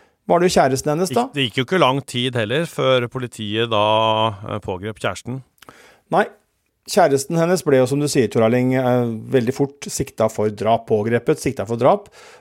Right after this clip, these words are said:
Speaker 1: Og så er det viktig å understreke allerede nå at han nekter jo da, eh, straffskyld, og sier gjennom sin forsvarer Arvid Sjødin at han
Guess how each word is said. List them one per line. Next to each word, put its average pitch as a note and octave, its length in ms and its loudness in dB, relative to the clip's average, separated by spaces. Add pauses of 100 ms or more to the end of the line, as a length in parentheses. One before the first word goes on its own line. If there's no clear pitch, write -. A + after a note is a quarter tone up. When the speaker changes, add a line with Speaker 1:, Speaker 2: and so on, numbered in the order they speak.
Speaker 1:
Og C#3 80 -4
så - 80 -2
er C#3+ 60 2
det C#3+ 160 -2
viktig - 180 -2
å C3 60 2
understreke A2+ 420 -2
allerede G#2+ 240 0
nå D3 140 2
at D3 80 -4
han C3 160 0
nekter - 420 -6
jo A#2+ 80 -2
da, A2+ 380 4 (500)
eh, A#2 160 0
straffskyld, F3+ 720 2 (100)
og D#3 300 4
sier B2 420 -2
gjennom A#2 300 -2
sin G#2+ 200 -6
forsvarer A2 540 -6
Arvid G2+ 240 -6
Sjødin B2+ 380 -4
at - 160 -10
han B2 180 -4